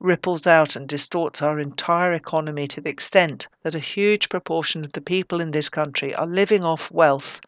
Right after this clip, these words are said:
that has been pulled in from other parts of the world. We don't live at a standard that is reflective of the wealth that we ourselves are producing. When you live in an imperialist country, your economy is characterized by the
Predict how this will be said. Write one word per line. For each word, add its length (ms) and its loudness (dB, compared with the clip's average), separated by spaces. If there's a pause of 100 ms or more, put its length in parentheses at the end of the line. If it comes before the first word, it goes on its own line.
(120)
that 140 -6
has 180 -2
been 220 -10
pulled 400 0
in 180 -2
from 260 -10
other 200 0
parts 400 -2
of 100 -4
the 80 -6
world. 460 -2 (1400)
We 120 0
don't 340 2 (140)
live 240 4
at 160 0
a 20 -4
standard 560 2
that 220 -4
is 160 -4
reflective 800 -4
of 120 -6
the 80 -4
wealth 380 0
that 140 -6
we 320 -4
ourselves 720 -2
are 200 -8
producing. 760 -6
When 220 -2
you 120 -6
live 280 0 (120)
in 140 -2
an 160 -2
imperialist 720 -2
country, 440 -2
your 260 -2
economy 560 0
is 100 0
characterized 800 -2
by 160 0
the 180 -6